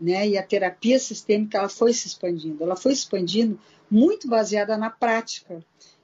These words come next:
Então, era o que era atendido, era o que era visto, ou mesmo que fosse em hospitais, ou em consultórios, ou em clínicas, era assim que eles foram experimentando e, eh, enfim, formando uma nova teoria.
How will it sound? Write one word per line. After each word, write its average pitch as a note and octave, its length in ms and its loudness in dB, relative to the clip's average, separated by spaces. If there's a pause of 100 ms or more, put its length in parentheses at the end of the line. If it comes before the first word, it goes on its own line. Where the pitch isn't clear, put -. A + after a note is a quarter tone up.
Então, A#3+ 400 0
era B3+ 160 2
o C4 40 -4
que C#4 100 -4
era B3 120 2
atendido, B3 580 0
era A#3 180 0
o - 20 -6
que A#3 120 -6
era G#3 160 -2
visto, A#3+ 440 0
ou B3+ 240 0 (100)
mesmo A3 320 -2
que - 80 -20 (260)
fosse A3 320 -6
em - 20 -4
hospitais, G3+ 600 -2
ou G3+ 80 -2
em G3 60 -12
consultórios, G#3+ 800 -2
ou F#3+ 100 -10
em F3 60 -12
clínicas, A#3 600 -6 (300)
era G#3+ 280 -2
assim - 440 0
que - 80 -2
eles C4+ 240 -4
foram C4+ 240 0
experimentando C#4+ 1000 0 (280)
e, D4 320 4 (300)
eh, A3 340 0 (540)
enfim, B3 380 2
formando D4 680 2
uma A3 160 -6
nova G#3+ 300 -4
teoria. F3+ 560 -6